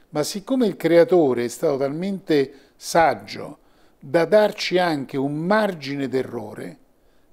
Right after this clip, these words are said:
perché le cellule staminali possano correttamente ricominciare a funzionare,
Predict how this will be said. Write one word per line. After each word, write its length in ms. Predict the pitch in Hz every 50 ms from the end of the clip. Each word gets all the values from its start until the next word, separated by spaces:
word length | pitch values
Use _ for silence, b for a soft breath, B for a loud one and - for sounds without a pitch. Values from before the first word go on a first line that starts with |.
| _ _ 143
perché 340 | 139 131 131 - - 185 185
le 140 | 170 147 127
cellule 340 | - - 156 151 143 139
staminali 540 | 127 - - 127 123 131 147 156 156 147 135
possano 500 | - - 143 147 139 - - 147 127 123
correttamente 840 | 113 139 135 135 143 135 - - 151 156 170 175 165 - - 135 120 b b b b b b b b
ricominciare 540 | _ 139 131 127 139 139 131 - 165 160 139
a 20 | 135
funzionare, 720 | - - 143 123 - - 160 151 139 120 113 117 143 156